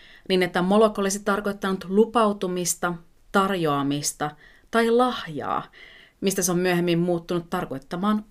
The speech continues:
uhria. Asiaan ei löydy yksiselitteistä vastausta, sillä eri kielissä Molokin poikkeavat kirjoitusasut tuntuvat viittavan hieman eri asiaan. Jos Molokin nimi on aiheuttanut tutkijoissa hämmennystä,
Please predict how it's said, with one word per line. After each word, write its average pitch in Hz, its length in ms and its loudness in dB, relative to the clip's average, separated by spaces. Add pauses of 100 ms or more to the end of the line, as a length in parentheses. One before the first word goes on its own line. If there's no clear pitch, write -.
(120)
uhria. - 600 -8 (1600)
Asiaan 262 320 4
ei 269 140 2
löydy 254 280 2
yksiselitteistä 165 960 -2
vastausta, 170 600 -2
sillä 165 380 0 (180)
eri 208 220 4
kielissä 170 760 -2 (220)
Molokin 202 480 2
poikkeavat 175 680 0
kirjoitusasut 160 1000 -2 (360)
tuntuvat 262 420 0
viittavan 208 640 0 (160)
hieman 196 360 2
eri 147 260 -4
asiaan. 139 680 -6 (1200)
Jos 202 140 0
Molokin 214 520 4
nimi 262 280 6
on 202 100 -2
aiheuttanut 165 480 0
tutkijoissa 190 540 -2
hämmennystä, 170 800 -2